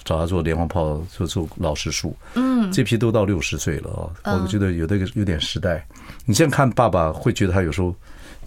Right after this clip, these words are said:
Speaker 1: 侧面看看等等等等，会觉得他有点老态吗？
Speaker 2: 我觉得还是有一点，但他不认。我们前两天还跟他吵，他一直说他没有老花。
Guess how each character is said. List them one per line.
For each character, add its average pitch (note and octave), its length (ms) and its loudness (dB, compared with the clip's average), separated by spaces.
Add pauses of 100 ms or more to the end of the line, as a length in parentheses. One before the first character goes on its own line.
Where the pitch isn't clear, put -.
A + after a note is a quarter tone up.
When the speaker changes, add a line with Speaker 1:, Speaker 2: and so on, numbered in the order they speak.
(200)
Speaker 1:
侧 - 180 0
面 G#2 140 2
看 G#2 80 2
看 F#2+ 100 4
等 F#2+ 140 2
等 D#2 140 0
等 F2 140 2
等， D#2+ 120 0 (360)
会 C#3+ 120 2
觉 A#2+ 100 2
得 G#2+ 60 4
他 A2 60 6
有 G#2+ 80 4
点 G2+ 160 4
老 C#2 160 0
态 F#2+ 240 0
吗？ F#2 160 -4 (840)
Speaker 2:
我 D#4 80 2
觉 E4 100 4
得 F#4 80 4
还 A3+ 140 4
是 B3+ 140 2
有 E3 220 4
一 F3 100 0
点， - 280 -4 (260)
但 C4 140 0
他 C4 100 2
不 A3+ 160 -2
认。 D#3+ 280 2
我 - 40 2
们 F#3 140 4
前 B3+ 160 2
两 A#3+ 80 4
天 G3+ 160 4
还 E3 100 2
跟 F3 140 2
他 E3+ 80 4
吵， F3+ 240 0
他 A#3+ 140 2
一 - 20 4
直 B3 80 2
说 A3+ 160 2
他 A3 100 4
没 G3+ 100 4
有 F#3 100 6
老 - 180 2
花。 - 340 4